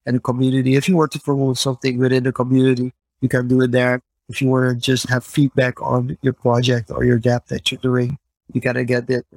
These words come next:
you can get it there. So I think that's really one of the most beautiful things. And the best part is, like, the Spanish community said, like, "Give it to us. You're gonna do it on Tuesday. We're gonna do it on Thursday." And they've actually been, uh, trending topic on Twitter in Venezuela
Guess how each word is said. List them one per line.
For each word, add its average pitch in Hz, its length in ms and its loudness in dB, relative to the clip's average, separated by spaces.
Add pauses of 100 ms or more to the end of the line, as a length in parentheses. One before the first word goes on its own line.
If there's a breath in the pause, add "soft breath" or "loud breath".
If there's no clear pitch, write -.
(200)
you 131 100 -4
can 127 140 -2
get 123 200 -2
it 120 160 -4
there. 117 300 -4 (340)
So 135 200 -2
I 139 80 2
think 165 180 0
that's 147 320 -2
really 135 420 2
one 127 180 2
of 123 100 -4
the 127 100 0
most 127 240 2
beautiful 127 360 0
things. - 280 -8
And 135 120 -4
the 131 40 -2
best 151 300 -2
part 135 180 0
is, 127 180 -4
like, 120 200 -2
the 120 80 -2
Spanish 143 400 -2
community 131 440 0
said, 123 280 -4
like, - 240 -12 (420 loud breath)
"Give 156 160 0
it 175 120 -2
to 147 160 2
us. 160 340 0 (160)
You're 147 240 0
gonna 156 220 0
do 143 100 0
it 143 120 2
on 135 120 0
Tuesday. 147 420 2
We're 139 240 0
gonna 139 220 0
do 127 140 2
it 123 100 2
on 123 100 0
Thursday." 123 540 -2 (420)
And 123 160 0
they've 135 200 2
actually 127 540 0
been, 120 280 -2 (100)
uh, - 380 -2
trending 123 380 -4
topic 123 320 -4
on 117 100 -2
Twitter 120 340 -2
in 117 80 -6
Venezuela 123 640 -8